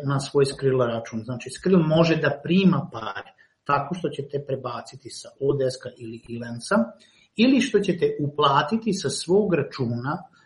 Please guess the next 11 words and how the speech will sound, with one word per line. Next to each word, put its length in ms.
u 140
banci 720
direktno 500
na 120
svoj 260
račun 380
u 40
Skrillu, 480
e, 40
slanjem 400
doznake 640